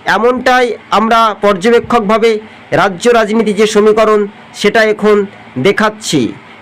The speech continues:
কিন্তু আপনারা দেখতে পাচ্ছেন, বিয়াল্লিশটি লোকসভা আসনের একেবারে পর্যালোচনা করে দেখতে পাওয়া যাচ্ছে যে আগামী দিন এক তারিখেই একেবারে ভোটের প্রদান প্রক্রিয়া শেষ হয়ে যাবে। চার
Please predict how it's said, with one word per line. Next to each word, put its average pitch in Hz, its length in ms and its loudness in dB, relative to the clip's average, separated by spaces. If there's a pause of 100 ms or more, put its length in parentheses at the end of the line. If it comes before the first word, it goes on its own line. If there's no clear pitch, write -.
কিন্তু 233 380 2 (100)
আপনারা 233 360 0
দেখতে 220 260 0
পাচ্ছেন, 240 480 -2 (340)
বিয়াল্লিশটি 247 600 0
লোকসভা 240 380 0
আসনের 240 400 2 (320)
একেবারে 233 420 0
পর্যালোচনা 220 680 2
করে 220 180 2
দেখতে 202 300 0
পাওয়া 220 160 2
যাচ্ছে 220 360 0
যে 214 260 2 (280)
আগামী 220 460 0
দিন 170 320 0 (300)
এক 185 300 -4
তারিখেই 226 500 2 (240)
একেবারে 220 400 0
ভোটের 208 400 2
প্রদান 214 380 0
প্রক্রিয়া 208 580 2
শেষ 208 200 2
হয়ে 208 140 4
যাবে। 202 300 0 (320)
চার 214 160 0